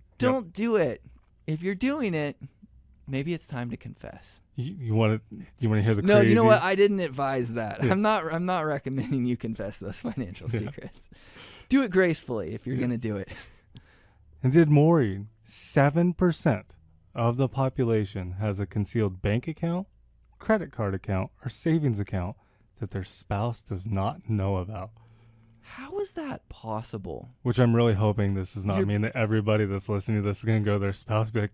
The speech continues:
Speaker 2: "Do you, are you one of the
Speaker 1: Are
Speaker 2: seven?"
Speaker 1: you, well, yeah, well, basically one in ten. We're
Speaker 2: Right.
Speaker 1: almost to that point where it's, like, one in ten. So, yeah.
Speaker 2: Which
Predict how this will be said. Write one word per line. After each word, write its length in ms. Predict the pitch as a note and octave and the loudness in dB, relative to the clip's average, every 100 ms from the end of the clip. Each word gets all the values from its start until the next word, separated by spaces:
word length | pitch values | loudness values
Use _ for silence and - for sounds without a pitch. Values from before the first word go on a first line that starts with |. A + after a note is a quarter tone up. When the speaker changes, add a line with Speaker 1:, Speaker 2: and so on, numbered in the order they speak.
| - | -6
Speaker 2:
"Do 140 | A#2+ | -4
you, 180 | A#2+ E3 | 2 4
are 80 | C3 | 6
you 200 | C3+ G3+ | 6 4
one 240 | G3+ G#3 | 6 4
of 80 | A3 | 6
the 60 | G#3+ | 2
Speaker 1:
Are 40 | |
Speaker 2:
seven?" 380 | - A#3+ B3 C4+ | 0 0 2 4
Speaker 1:
you, 160 | C#4 C#4 | 4 4
well, 180 | B3+ A3+ | 4 6
yeah, 180 | G#3 | 4
well, 200 | D#3 B2+ | 2 -4
basically 460 | B2 F3 A#3 F4 F#3 | -2 -2 -2 -4 -4
one 240 | D3+ D3 | -4 -4
in 80 | C#3 | -6
ten. 260 | B2 F#2+ - - _ - | -10 -14 -16 -20 _ -2
We're 80 | G#2 | -2
Speaker 2:
Right. 60 | - | 0
Speaker 1:
almost 400 | D#3+ D#3 D3 - | -2 -2 -6 -8
to 80 | B2+ | -8
that 220 | A2 - | -8 -10
point 300 | - G2 - | -14 -14 -12
where 140 | A2+ | -10
it's, 180 | A2 - | -10 -8
like, 220 | G#2+ G2 A2 | -6 -6 -6
one 260 | A2+ A#2 | -6 -6
in 120 | A2 | -8
ten. 340 | - G2 E2 A#2 | -12 -14 -14 -18
So, 380 | - - A2+ G#2 - _ _ _ _ _ _ _ _ _ _ - | -14 -6 -6 -6 -12 _ _ _ _ _ _ _ _ _ _ -12
yeah. 240 | C3+ G2 | -8 -6
Speaker 2:
Which 200 | D#3 C#3+ | -6 -6